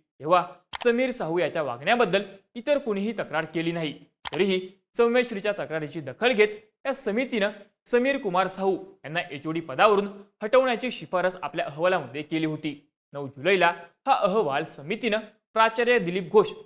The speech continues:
यांना दिला होता. या समितीची भूमिका ही फक्त चौकशी करून अहवाल देण्याइतकीच होती,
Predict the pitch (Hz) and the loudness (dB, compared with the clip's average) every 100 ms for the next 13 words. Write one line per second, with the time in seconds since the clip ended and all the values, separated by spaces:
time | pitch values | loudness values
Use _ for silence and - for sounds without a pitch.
0 | - 123 147 156 160 160 156 151 - _ | -18 -6 -4 0 0 0 -2 -4 -4 _
1 | _ - 285 277 214 247 240 208 233 165 | _ -2 -2 0 -2 -2 -6 -6 -8 -4
2 | 226 214 185 185 - _ 294 285 226 262 | -4 0 0 0 -16 _ -10 -2 2 2
3 | 254 190 170 185 247 240 240 208 196 - | 2 0 0 -2 -4 0 2 2 -2 -16
4 | _ 180 185 208 156 170 165 113 170 160 | _ 0 4 4 4 -2 -2 -6 -12 -8
5 | 151 156 147 - | -6 -4 -6 -8